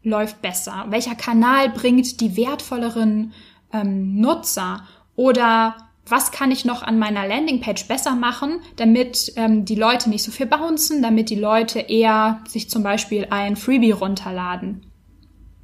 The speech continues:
Also das kann eine Frage sein, eine Entscheidung,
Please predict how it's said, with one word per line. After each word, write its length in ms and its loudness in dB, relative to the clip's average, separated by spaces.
Also 180 0
das 240 0
kann 180 -4
eine 220 0
Frage 400 0
sein, 260 -2
eine 220 2
Entscheidung, 640 -2